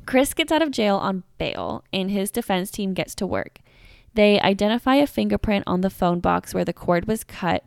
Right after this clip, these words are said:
that didn't belong to Chris. And the evidence of the night was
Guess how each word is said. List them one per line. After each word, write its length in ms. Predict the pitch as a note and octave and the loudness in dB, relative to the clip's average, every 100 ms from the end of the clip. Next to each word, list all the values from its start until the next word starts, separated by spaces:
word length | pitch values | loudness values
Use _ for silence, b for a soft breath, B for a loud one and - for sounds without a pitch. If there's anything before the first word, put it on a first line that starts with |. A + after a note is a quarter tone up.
| - | -4
that 280 | E3+ - - | -4 -4 -2
didn't 280 | B3 C#4+ | 0 0
belong 280 | A#3 D#3+ - | -2 -6 -8
to 80 | - | -12
Chris. 440 | - - - - - b b b b - | -14 -14 -14 -16 -18 b b b b -4
And 280 | F#3+ F3+ - | 0 0 -2
the 120 | G3+ | -4
evidence 460 | - G3 G#3+ A#3 - | -2 0 -2 -4 -6
of 160 | - G#3 | -8 -4
the 100 | G#3+ | -2
night 360 | F#3 F3 F3 | 0 0 -2
was 240 | - F3 | -2 -4